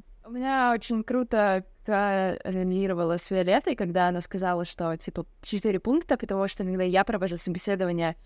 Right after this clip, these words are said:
я нанимаю нам сотрудников в команду, и у меня тоже есть такое же. Ну, то есть, типа, я приветствую, рассказываю о себе, о компании, а, ну, и говорю, типа, сначала мы,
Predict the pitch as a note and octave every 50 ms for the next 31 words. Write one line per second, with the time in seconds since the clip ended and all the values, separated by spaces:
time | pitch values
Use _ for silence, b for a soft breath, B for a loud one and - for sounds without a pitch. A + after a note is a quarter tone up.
0 | _ - - - G3 G3 F#3+ F#3 F#3 F#3+ F#3+ F#3 F#3 F3 F3 - - F#3 G3+ G3
1 | F#3 F3+ F3 F3+ F3 - - E3+ E3+ F#3+ C4 D4+ C#4 A#3 G#3+ F#3+ F3+ F3+ F3+ G3
2 | G#3+ - G3+ G#3 A3 G#3+ G3+ F#3 G3 G#3+ - - G3 - - F3+ E3+ D#3+ D#3 D3+
3 | - - - A3 G3+ - D#3+ D#3 - - - D#3+ - E3 D#3 E3+ E3+ E3+ E3+ E3
4 | D#3+ D#3+ - _ _ - - G3 F3+ F#3+ B3 D#4 - - F#4 D4 B3 A3+ G3+ G3+
5 | - - G3 F3 E3+ E3+ E3 D#3 D#3 D#3+ D#3+ D#3 D#3 D#3+ D#3+ - - F#3+ - -
6 | F3 F3 E3 D#3 - - E3+ D#3+ - A#3+ D4 E4+ E4 D4 C4+ C4 C4 - _ _
7 | _ _ - - F3 F3 E3+ E3+ E3 D3+ F3+ A3+ A#3+ G#3+ F#3 E3+ D#3+ D#3+ E3 D#3+
8 | D3+ D3+ - - - - D#3+ - F3 D#3+ - G3+ E3 D#3 D#3 D#3 D#3 D3+ D3 C#3
9 | - D2+ -